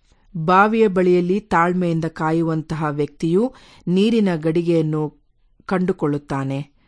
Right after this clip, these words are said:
ದೇವರ ವಾಕ್ಯವೆಂಬ ಬಾವಿಯ ಬಳಿಯಲ್ಲಿ ನೀವು ಕಾಯುತ್ತಿದ್ದೀರೋ? ಒಳ್ಳೆಯದನ್ನು, ಒಳ್ಳೆಯದು. ದೇವರು ಹೀಗೆ ಹೇಳುತ್ತಾನೆ, "ನೀನು ಬೆಳ್ಳಿಯಂತೆಯೂ ನಿಕ್ಷೇಪದಂತೆಯೂ ಹುಡುಕು,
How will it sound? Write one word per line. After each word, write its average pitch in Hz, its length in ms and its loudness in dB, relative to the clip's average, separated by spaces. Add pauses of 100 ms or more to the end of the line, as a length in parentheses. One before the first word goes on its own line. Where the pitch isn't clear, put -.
(640)
ದೇವರ 214 300 6
ವಾಕ್ಯವೆಂಬ 180 680 0 (520)
ಬಾವಿಯ 190 440 2
ಬಳಿಯಲ್ಲಿ 147 480 -2
ನೀವು 147 300 -2
ಕಾಯುತ್ತಿದ್ದೀರೋ? 151 880 -4 (560)
ಒಳ್ಳೆಯದನ್ನು, 175 840 2 (840)
ಒಳ್ಳೆಯದು. 170 580 0 (140)
ದೇವರು 175 420 4
ಹೀಗೆ 160 300 0
ಹೇಳುತ್ತಾನೆ, 156 720 -2 (400)
"ನೀನು 190 520 2 (300)
ಬೆಳ್ಳಿಯಂತೆಯೂ 214 920 0
ನಿಕ್ಷೇಪದಂತೆಯೂ 160 1040 -2
ಹುಡುಕು, 139 480 -8